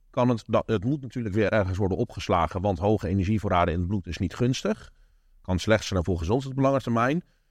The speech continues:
Alleen dan wordt het vaak juist weer rondom organen opgeslagen in plaats van onderhuids op vet of, of, nou ja, glycogeen, whatever. En dat kan wel gevaarlijk op lange termijn zijn.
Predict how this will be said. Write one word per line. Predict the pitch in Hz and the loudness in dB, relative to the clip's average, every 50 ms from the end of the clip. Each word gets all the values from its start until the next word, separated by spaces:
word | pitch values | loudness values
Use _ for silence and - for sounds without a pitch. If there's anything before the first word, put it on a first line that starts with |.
| _ _ _ _ | _ _ _ _
Alleen | - 139 131 131 131 117 | -2 0 2 2 2 2
dan | 107 139 165 180 | 2 2 4 4
wordt | 165 147 | 2 0
het | 135 117 - | -2 -4 -2
vaak | - 113 101 107 101 | 0 2 2 2 2
juist | - 113 101 92 110 120 - - - | 0 0 0 2 0 0 -2 -6 -4
weer | 107 117 110 | -2 -2 0
rondom | 107 117 123 123 123 113 113 - | 0 0 0 0 0 0 0 -2
organen | - 104 104 107 - 127 113 104 95 85 | -2 -4 -4 -2 0 2 2 2 2 0
opgeslagen | 69 82 - - - - - 101 87 87 90 92 - 135 | -2 -4 -6 -8 -8 -4 0 2 2 2 2 0 -2 -4
in | 135 110 | -4 -2
plaats | - 117 101 98 101 - - | 0 0 0 2 0 0 -2
van | - 104 98 104 104 104 104 - - _ _ _ _ _ _ - | 0 0 2 2 0 -2 -4 -6 -10 _ _ _ _ _ _ -20
onderhuids | - 120 113 110 104 92 101 101 107 107 - - | -20 -14 -6 -4 0 4 4 6 4 4 2 -2
op | - 95 - | -6 -8 -2
vet | - - 98 92 - - | 2 2 4 4 2 0
of, | - 92 85 - - - | -2 -4 -4 -6 -10 -16
of, | - - - - | -18 -18 -18 -10
nou | - 92 82 67 | -6 -2 -2 -2
ja, | 58 | -2
glycogeen, | - - - 90 - - - - 80 76 73 | -2 -2 -4 -4 -4 -2 -2 0 0 0 0
whatever. | 69 69 71 67 65 - - | 0 -2 -2 -2 -4 -4 -2
En | 78 85 82 | -2 0 4
dat | 80 123 151 - - - | 4 4 4 2 -2 -8
kan | - - 95 87 | -4 -2 -2 0
wel | 87 80 73 71 | 0 0 -2 -2
gevaarlijk | - - - 85 73 73 78 - | -4 -2 0 2 2 2 0 -2
op | 65 69 | -4 -4
lange | 78 76 73 69 | -2 -2 -4 -4
termijn | - 78 65 - - 71 | -6 -6 -6 -6 -6 -8
zijn. | 71 67 - | -8 -10 -14